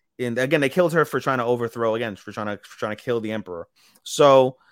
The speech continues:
they had her killed. They killed the woman who framed her, and the person who knew about it, which is the, the lady in waiting,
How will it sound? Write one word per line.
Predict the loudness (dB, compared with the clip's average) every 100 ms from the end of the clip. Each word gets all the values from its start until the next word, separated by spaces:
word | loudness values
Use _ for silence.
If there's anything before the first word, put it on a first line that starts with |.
| _ -6
they | 0 2 2 -2 -6
had | -6 0 0
her | 0
killed. | -2 0 0 -2 -10 _ _ _ _ _
They | -2 0 0 -2 -6
killed | -2 0 2
the | 2
woman | 2 0 0 -2
who | -4 -6
framed | -8 -4 -2 0 -2 -6
her, | -6 -8 -10 _ _ _ _ _ _
and | -4 -2 -2 -2
the | -2
person | 0 0 -2
who | -2
knew | 0 0 0
about | 0 -2 -2
it, | -6 -8 -14
which | -14 -14
is | -16 -8
the, | -6 -6
the | -6
lady | -6 -6 -6
in | -6
waiting, | -6 -6 -10